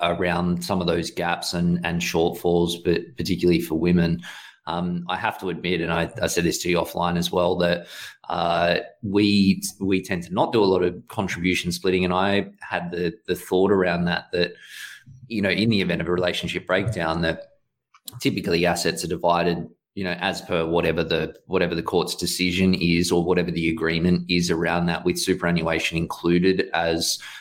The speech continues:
um, a-, as one of those assets that's, that's part of the pie. What are some of the things that people may not have thought about, though, uh, around the, the practical implications there?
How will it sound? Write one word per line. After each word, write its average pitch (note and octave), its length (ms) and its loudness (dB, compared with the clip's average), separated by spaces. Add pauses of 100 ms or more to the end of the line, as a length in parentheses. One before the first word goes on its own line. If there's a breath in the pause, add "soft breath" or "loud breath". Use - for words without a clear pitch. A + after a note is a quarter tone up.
(160 loud breath)
um, E2 600 -4 (120)
a-, F2 220 -4
as F#2+ 180 -4
one F#2 160 -4
of E2+ 60 -4
those E2+ 200 -2
assets E2 480 -2
that's, - 280 -2
that's D#2+ 120 -8
part F2 300 -2
of F#2 60 -8
the - 80 -12
pie. F#2 500 -2 (340 loud breath)
What F3 160 4
are F#3 60 4
some C#3 180 0
of G#2+ 60 2
the F#2+ 100 0
things F#2+ 260 0
that - 140 -6
people F#2 240 0
may F2 240 0
not F#2 160 0
have F2+ 140 0
thought E2 260 -6
about, G#2+ 400 0
though, F2+ 300 0 (260)
uh, F2 220 0
around F2 500 0
the, E2+ 280 2
the F2+ 60 -2
practical F2 460 -6
implications F2+ 560 -2
there? D#2+ 220 -2